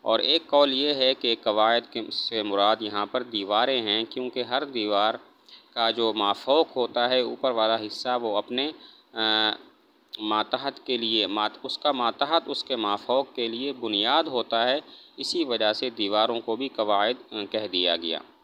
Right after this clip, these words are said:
قواعد سے مراد یا تو بنیادیں ہیں اور یا پھر اس سے مراد دیواریں ہیں، ایک قول کے مطابق۔ باقی دیواروں کو بنیاد اس لیے فرمایا گیا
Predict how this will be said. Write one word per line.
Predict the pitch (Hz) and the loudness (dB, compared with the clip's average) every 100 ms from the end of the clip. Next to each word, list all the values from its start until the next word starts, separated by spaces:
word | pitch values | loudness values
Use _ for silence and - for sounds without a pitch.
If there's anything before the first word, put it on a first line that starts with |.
| _ - - _ _ | _ -20 -20 _ _
قواعد | 107 104 104 107 127 - - | 0 2 4 4 0 -2 -18
سے | - 113 | -10 -6
مراد | 104 98 104 110 | -2 2 4 2
یا | 104 110 | 2 0
تو | 113 | 0
بنیادیں | 117 117 117 127 143 147 | -4 -2 0 0 2 0
ہیں | 139 127 123 - _ _ _ | 0 -2 -6 -16 _ _ _
اور | - 117 117 113 | 0 4 4 4
یا | 107 131 | 2 2
پھر | 143 156 | 2 -2
اس | - | -4
سے | - 123 | -4 -4
مراد | 110 113 135 120 | 2 4 2 0
دیواریں | 98 101 101 98 98 | 0 2 2 2 0
ہیں، | 92 | -2
ایک | 87 107 - | 0 -2 0
قول | 107 104 | 0 2
کے | 110 | 0
مطابق۔ | 101 101 98 92 95 104 | -6 -2 -2 0 -2 -2
باقی | 113 127 | -2 -2
دیواروں | 131 123 110 123 147 151 | -4 -2 2 2 2 -2
کو | 135 | -6
بنیاد | 120 107 104 117 120 | -4 -2 0 0 0
اس | 131 - | -4 -6
لیے | 135 170 | -2 -2
فرمایا | 170 135 120 107 113 | 0 -2 -2 0 0
گیا | 107 95 95 | 0 0 2